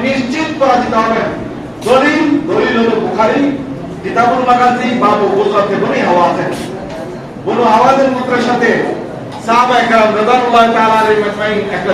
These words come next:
যুদ্ধে অংশগ্রহণ করেছেন। ওই যুদ্ধে মুসলমানদের সংখ্যা ছিল সাড়ে চার হাজার,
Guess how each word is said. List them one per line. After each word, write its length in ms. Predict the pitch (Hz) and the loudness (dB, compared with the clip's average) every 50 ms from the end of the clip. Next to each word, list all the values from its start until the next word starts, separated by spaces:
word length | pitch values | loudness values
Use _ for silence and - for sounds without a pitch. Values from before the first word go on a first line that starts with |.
| - - 226 | -2 -2 -4
যুদ্ধে 180 | 233 226 214 | -4 -2 0
অংশগ্রহণ 420 | 214 190 180 190 185 180 180 175 170 | 0 0 0 -2 -2 -2 -2 -2 -2
করেছেন। 360 | 165 160 - - - - - - - - - - - - - - - 233 | -4 -4 -4 -4 -4 -6 -8 -8 -8 -10 -10 -12 -12 -12 -12 -8 -2 2
ওই 320 | 262 277 277 262 277 302 | 4 4 4 4 0 -2
যুদ্ধে 320 | 294 240 233 226 226 226 - - - - - - - - - - - - - - - - - - - - - - | 0 2 2 4 4 4 4 2 -4 -6 -8 -10 -10 -12 -12 -12 -12 -12 -12 -14 -14 -14 -14 -14 -14 -14 -12 -8
মুসলমানদের 580 | - - 294 285 285 285 311 302 302 311 311 285 | -6 -2 2 2 2 2 2 0 0 0 -2 0
সংখ্যা 360 | 277 285 254 269 269 262 269 | 0 0 2 2 2 2 2
ছিল 100 | 262 254 | 2 4
সাড়ে 480 | 247 - - - 226 220 208 208 226 226 - | 4 4 4 4 2 2 2 2 2 0 0
চার 160 | 208 180 - | 0 -2 -2
হাজার, 340 | - - - - 175 170 | -2 -2 -4 -2 -2 0